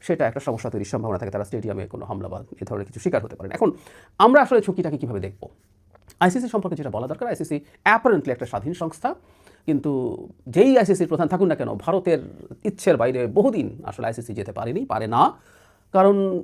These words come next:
ক্রিকেটের বাজারের কথা যদি বলা হয় সেটা আসলে একেবারেই ভারতের উপরে ভিত-, একেবারে totally ডিপেন্ডেন্ট। মানে বাংলা, মানে পৃথিবীতে ক্রিকেট আর যেসব দেশ ভালো খেলে তাদের কোনো দেশেই ক্রিকেট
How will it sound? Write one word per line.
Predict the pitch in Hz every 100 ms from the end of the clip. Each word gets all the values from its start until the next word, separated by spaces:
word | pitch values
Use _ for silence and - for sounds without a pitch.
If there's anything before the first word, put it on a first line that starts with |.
| -
ক্রিকেটের | 226 220 196
বাজারের | 180 233 262
কথা | 220 208
যদি | 180
বলা | 143 160
হয় | 185 226
সেটা | 220 175 139
আসলে | 139 131 113 107 - - - - -
একেবারেই | 131 131 113 151 180 - _ _ - 104
ভারতের | 170 190 180 131
উপরে | 120 117
ভিত-, | 101 135 - 120
একেবারে | 123 113 -
totally | 247 285 214
ডিপেন্ডেন্ট। | - - - - -
মানে | 113
বাংলা, | 110 139 147
মানে | - 120 117 - _
পৃথিবীতে | 180 190 262 113 87 - - _
ক্রিকেট | 175 190 185
আর | 165 151
যেসব | 156 262
দেশ | 196 143
ভালো | 151 127
খেলে | 123 92 87 - - _ _ _ 415 -
তাদের | 233 226
কোনো | 233 208
দেশেই | 185 233
ক্রিকেট | 185 175